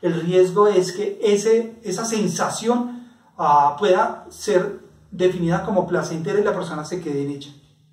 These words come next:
Una segunda forma de acercarse a el consumo tiene que ver cuando ese consumo se une, se articula con el estilo de vida personal.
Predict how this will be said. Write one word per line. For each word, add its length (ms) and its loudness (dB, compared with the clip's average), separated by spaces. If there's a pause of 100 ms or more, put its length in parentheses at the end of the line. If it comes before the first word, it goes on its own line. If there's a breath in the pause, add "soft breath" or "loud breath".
(460)
Una 200 2
segunda 320 2
forma 260 0
de 60 2
acercarse 880 0 (240 loud breath)
a 560 4
el 140 0
consumo 680 -2 (160 loud breath)
tiene 280 0
que 100 0
ver 260 2
cuando 680 2
ese 300 -2
consumo 880 0
se 420 -2
une, 400 2 (320)
se 320 -4
articula 840 0 (540 loud breath)
con 480 2
el 140 0
estilo 460 0
de 100 6
vida 300 -2
personal. 580 -8